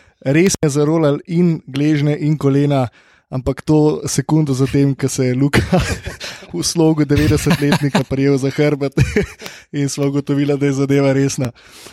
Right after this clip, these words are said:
No, ampak, eh, ko smo že ravno pri resnosti, eh, predlagam, da se resno lotimo tudi našega podcasta. Glede na to, da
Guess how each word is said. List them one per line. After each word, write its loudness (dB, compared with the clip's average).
No, 2
ampak, 0
eh, 0
ko -4
smo -2
že 2
ravno 4
pri 0
resnosti, 0
eh, -12
predlagam, -4
da -6
se -2
resno -4
lotimo -4
tudi -8
našega -6
podcasta. 0
Glede -4
na 0
to, -4
da 0